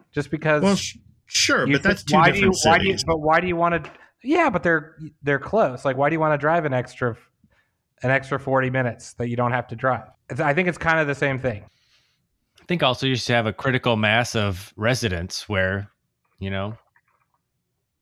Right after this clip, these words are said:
Speaker 3: you can pull off having two teams, and enough of them will say, "I like this new team." I mean, it happens in baseball.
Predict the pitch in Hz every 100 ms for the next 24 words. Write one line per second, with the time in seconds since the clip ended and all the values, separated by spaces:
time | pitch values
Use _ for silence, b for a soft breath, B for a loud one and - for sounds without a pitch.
0 | _ _ _ _ 104 104 107 - 113 113
1 | 113 120 117 117 120 110 127 113 85 95
2 | 92 101 107 107 101 101 101 - 104 104
3 | - 143 175 151 156 160 160 180 170 98
4 | 82 87 - 104 107 104 107 _ _ _
5 | 107 101 _ _ 107 95 98 101 92 95
6 | 98 110 - 131 151